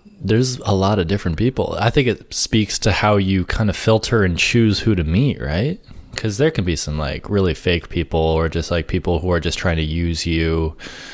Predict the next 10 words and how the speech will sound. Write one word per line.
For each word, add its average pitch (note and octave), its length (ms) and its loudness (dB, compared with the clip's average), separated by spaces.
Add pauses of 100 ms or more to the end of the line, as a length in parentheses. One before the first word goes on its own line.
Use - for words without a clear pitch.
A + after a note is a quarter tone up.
(300)
I E3 80 2
don't E2+ 100 2
know. D2 240 -4
It C3 120 2
just, D3 280 2
it's B2 160 0
a C#3 80 6
weird A2 300 4
thing, G2+ 400 2
but F2 440 0